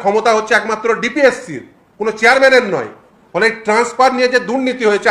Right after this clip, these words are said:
আজকের এই যে অর্ডারের ফলে পরিষ্কার, কোনো ট্রান্সফার অর্ডার যদি ডিপিএসসি না সেটাকে স্যাংটিফাই করে, কোনো ট্রান্সফার অর্ডার ভ্যালিড নয়। আজকে রায় থেকে পরিষ্কার পূর্ব মেদিনীপুরে কোনো ডিপিএসসি নেই, এবং শুধু তাই না,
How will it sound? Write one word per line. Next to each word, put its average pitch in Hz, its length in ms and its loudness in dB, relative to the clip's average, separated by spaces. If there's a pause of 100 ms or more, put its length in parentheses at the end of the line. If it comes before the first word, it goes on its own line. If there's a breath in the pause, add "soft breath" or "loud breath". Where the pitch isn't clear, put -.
আজকের 220 340 0 (680)
এই 202 120 0
যে 226 140 4
অর্ডারের 220 320 4
ফলে 214 140 -2 (100)
পরিষ্কার, 233 420 0 (320)
কোনো 302 180 6 (140)
ট্রান্সফার 233 500 2
অর্ডার 151 220 2 (400)
যদি 185 200 -4
ডিপিএসসি 233 480 -2 (140)
না 208 100 4 (400)
সেটাকে 202 280 -4
স্যাংটিফাই 214 440 0
করে, 226 100 0 (140)
কোনো 311 220 4
ট্রান্সফার 247 360 2
অর্ডার 208 200 -2
ভ্যালিড 170 300 -4
নয়। 113 140 -12 (680)
আজকে 185 260 -2
রায় 208 280 4
থেকে 226 140 -2 (140)
পরিষ্কার 247 500 2 (340)
পূর্ব 208 180 0 (100)
মেদিনীপুরে 214 480 -2
কোনো 214 120 2 (100)
ডিপিএসসি 226 420 -8 (100)
নেই, 247 120 2 (480 soft breath)
এবং 208 140 0 (120)
শুধু 214 140 -4 (100)
তাই 208 220 4
না, 226 60 -4